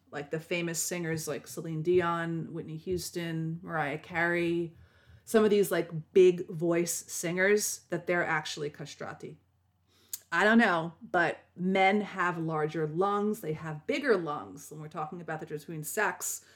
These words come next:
men have bigger lungs, and we're talking about the difference between races.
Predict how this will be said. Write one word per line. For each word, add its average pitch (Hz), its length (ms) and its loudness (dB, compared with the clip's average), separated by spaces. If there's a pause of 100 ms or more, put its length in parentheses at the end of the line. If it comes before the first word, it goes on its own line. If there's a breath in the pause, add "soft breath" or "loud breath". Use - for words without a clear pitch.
(240 soft breath)
men 170 240 -2
have 160 260 -6
bigger 156 260 -2
lungs, 190 400 2
and 170 100 -6
we're 156 60 -8
talking 160 280 -8
about 160 140 -8
the - 60 -18
difference 147 180 -12
between 147 300 -10
races. 175 640 -2